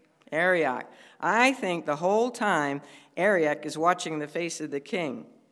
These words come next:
And I believe he got very excited the minute he saw his jaw drop when Daniel said,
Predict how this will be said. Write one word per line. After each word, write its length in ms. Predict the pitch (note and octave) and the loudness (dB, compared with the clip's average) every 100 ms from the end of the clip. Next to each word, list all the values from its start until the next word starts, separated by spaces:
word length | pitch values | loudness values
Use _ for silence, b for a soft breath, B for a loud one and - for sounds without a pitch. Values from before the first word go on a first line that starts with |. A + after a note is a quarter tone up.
| b b b | b b b
And 120 | C#3 D#3 | -4 2
I 200 | G3 F3+ | 2 2
believe 320 | E3+ E3+ D#3 | 0 -2 -2
he 100 | D#3+ | -4
got 300 | D3+ C3+ C#3+ | -2 -2 -4
very 340 | E3+ F#3 E3 | -4 -2 -2
excited 580 | C#3+ - E3 D#3 C3+ C3 | -4 -4 -2 0 -2 -6
the 80 | C3+ | -6
minute 600 | C3+ D#3+ G3+ F3 D3 - | -4 -2 0 0 0 -4
he 180 | D3+ C3+ | -8 -6
saw 360 | - E3+ E3+ | -2 0 0
his 340 | E3+ D#3 C#3 C3 | -2 -4 -4 -4
jaw 360 | E3+ G3+ G3 | 0 4 4
drop 540 | D#3+ C#3+ C#3 C#3 - B B B | 2 0 2 2 -2 B B B
when 420 | D3 E3 D3+ D3 | 0 2 4 2
Daniel 520 | D#3+ F3+ F3+ D#3 C#3 | 2 2 2 0 -2
said, 560 | C#3 - C#3+ C3+ C3+ | -4 -2 0 2 0